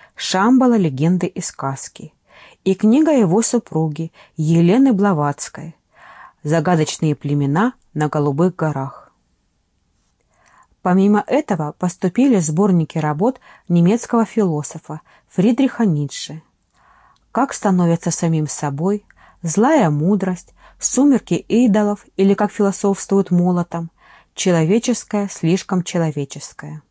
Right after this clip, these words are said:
В заключение хочется обратить внимание на аудиоспектакли. В Ростовскую областную специальную библиотеку для слепых их поступило девятнадцать.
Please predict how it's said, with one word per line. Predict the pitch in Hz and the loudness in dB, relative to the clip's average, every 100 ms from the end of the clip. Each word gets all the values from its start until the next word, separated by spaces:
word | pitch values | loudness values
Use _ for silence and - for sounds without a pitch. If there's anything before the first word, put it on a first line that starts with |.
| _ _ _ _ _ _ _ _ _ _ | _ _ _ _ _ _ _ _ _ _
В | 165 | -6
заключение | 190 185 208 - 277 277 | -4 0 -2 0 2 2
хочется | 202 208 196 - 180 | 2 -2 -4 -2 -2
обратить | 160 170 170 | 0 -2 -4
внимание | 165 151 196 247 254 | -4 -2 2 2 2
на | 214 170 180 | 2 0 0
аудиоспектакли. | 214 214 - - 208 - 147 - 170 - _ _ _ - - - | 0 -2 -4 -8 -10 -10 -12 -12 -18 -20 _ _ _ -20 -20 -6
В | 170 | 0
Ростовскую | 180 202 180 190 | 0 0 -2 -2
областную | 180 180 190 | 0 0 -2
специальную | - 175 - 175 170 | -4 -4 0 0 0
библиотеку | 165 165 170 165 170 156 | -2 0 0 -2 -4 -4
для | 156 | -6
слепых | 151 - 151 - 226 294 - - _ | -8 -8 -10 -2 -2 -2 -6 -20 _
их | 247 294 | -4 -2
поступило | - 196 - - 233 254 | -2 -4 -4 0 2 2
девятнадцать. | 170 151 - 143 139 - - - _ | 2 -2 -4 -6 -6 -10 -16 -20 _